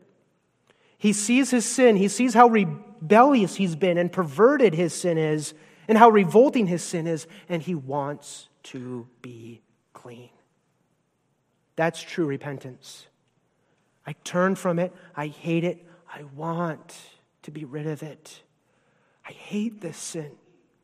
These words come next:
I hate it. Show mercy, Lord, and cleanse me. You see, for a long time, David wasn't there.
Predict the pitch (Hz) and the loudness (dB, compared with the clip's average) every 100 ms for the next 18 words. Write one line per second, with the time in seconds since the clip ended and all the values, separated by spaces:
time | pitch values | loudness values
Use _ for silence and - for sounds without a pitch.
0 | _ - - 240 233 190 - - - 262 | _ -20 -8 -4 -2 -4 -8 -16 -8 -2
1 | 277 254 185 165 - 185 170 175 202 208 | 0 0 -2 -8 -12 -16 -12 -10 -10 -10
2 | 208 _ _ _ _ _ - 175 - - | -16 _ _ _ _ _ -14 -14 -14 -16
3 | 170 196 190 170 143 - _ _ _ _ | -12 -10 -10 -12 -14 -20 _ _ _ _
4 | _ _ _ _ _ _ _ _ _ _ | _ _ _ _ _ _ _ _ _ _
5 | _ _ _ _ _ _ _ _ _ _ | _ _ _ _ _ _ _ _ _ _
6 | - - 214 202 165 160 180 175 165 147 | -12 -8 -4 0 0 0 -2 -4 -8 -4
7 | 143 139 127 123 113 127 160 - | -6 -6 -8 -10 -12 -12 -12 -14